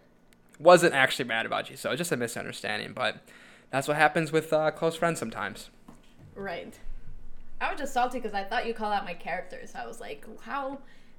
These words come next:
Speaker 2: how dare a close friend that knows who I am?"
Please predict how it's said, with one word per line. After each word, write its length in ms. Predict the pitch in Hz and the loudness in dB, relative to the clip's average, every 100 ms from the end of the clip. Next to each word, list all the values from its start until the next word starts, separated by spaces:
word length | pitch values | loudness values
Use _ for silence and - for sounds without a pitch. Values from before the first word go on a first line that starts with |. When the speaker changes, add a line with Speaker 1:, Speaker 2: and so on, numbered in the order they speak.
| - | -8
Speaker 2:
how 240 | 147 349 359 | 2 2 4
dare 320 | 226 233 220 | 4 6 6
a 40 | |
close 380 | 214 220 185 175 | 4 -2 -4 -6
friend 380 | - 208 175 175 | -6 -4 -4 -4
that 160 | 170 180 | -6 -6
knows 260 | 175 175 | -6 -6
who 120 | - 185 | -6 -4
I 140 | 165 | -4
am?" 400 | 165 160 170 185 | -4 -6 -8 -10